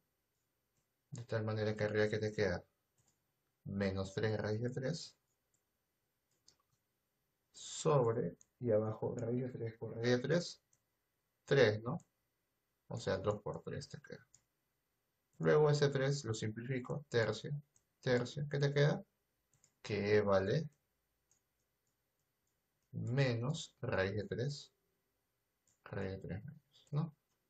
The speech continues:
Esa sería la respuesta para esa pregunta, ¿no? Está un poquito, más que nada está explicando one by one, ¿no? Para que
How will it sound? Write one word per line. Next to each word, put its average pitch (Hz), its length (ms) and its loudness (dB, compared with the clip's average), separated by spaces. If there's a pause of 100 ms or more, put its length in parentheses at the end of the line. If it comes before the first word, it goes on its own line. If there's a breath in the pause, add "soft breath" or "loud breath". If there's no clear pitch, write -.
(1040)
Esa 117 240 6
sería 104 220 2
la 95 140 4
respuesta 98 600 -2
para 90 220 -2
esa 92 320 -8
pregunta, - 680 -12
¿no? 185 120 -4
Está 196 260 -8
un 170 120 0
poquito, 127 960 -2 (180)
más 190 240 0
que - 80 -4
nada 190 180 2
está 165 180 2
explicando 113 560 2
one 107 200 2
by 98 180 2
one, 95 300 -2
¿no? - 120 -18
Para - 220 -12
que - 100 -20